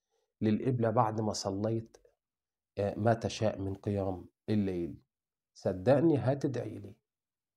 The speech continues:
أسبوع بس، مش عايز منك أكتر من سبع أيام. تعمل الذكر ده كل يوم مرة واحدة أهو في قيام الليل، أكتر من كده مانيش عايز منك. وابقى تعالى قول لي تجربتك بجد وبصدق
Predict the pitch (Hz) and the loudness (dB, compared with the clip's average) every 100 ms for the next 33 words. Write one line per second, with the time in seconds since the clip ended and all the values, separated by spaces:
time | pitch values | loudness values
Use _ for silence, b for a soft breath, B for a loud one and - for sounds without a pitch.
0 | _ _ _ _ _ _ - 113 127 113 | _ _ _ _ _ _ 0 2 4 2
1 | 104 - 113 110 123 135 123 120 127 117 | 0 -4 -4 -2 0 2 0 0 -2 -2
2 | 110 107 127 120 98 104 95 95 - _ | -2 -2 0 -2 -2 -6 -8 -10 -14 _
3 | _ _ _ _ _ _ _ _ _ - | _ _ _ _ _ _ _ _ _ 0
4 | 117 113 110 110 143 139 131 165 165 156 | 2 2 2 0 2 4 4 4 2 2
5 | 139 143 185 214 214 - _ _ - 151 | 6 6 8 6 2 -4 _ _ 4 6
6 | 143 175 175 147 196 240 - _ 165 - | 8 6 4 4 4 2 -4 _ 0 6
7 | 170 147 123 107 87 - - 185 196 - | 6 6 4 2 -2 -8 2 2 4 4
8 | 143 135 123 175 170 143 139 131 123 127 | 6 6 6 4 6 6 4 2 0 0
9 | 104 101 92 - - - _ _ _ _ | -2 -6 -10 -14 -18 -20 _ _ _ _
10 | _ _ _ _ _ _ _ _ - 110 | _ _ _ _ _ _ _ _ 0 2
11 | 110 113 113 143 127 208 214 226 - - | 2 4 6 6 8 8 8 4 0 -14
12 | _ _ _ _ _ _ - 143 139 175 | _ _ _ _ _ _ 8 10 12 12
13 | 226 - 226 214 147 143 156 208 165 170 | 12 12 12 12 10 12 12 12 12 12
14 | 165 - - 202 - - - | 12 12 12 12 12 -8 -16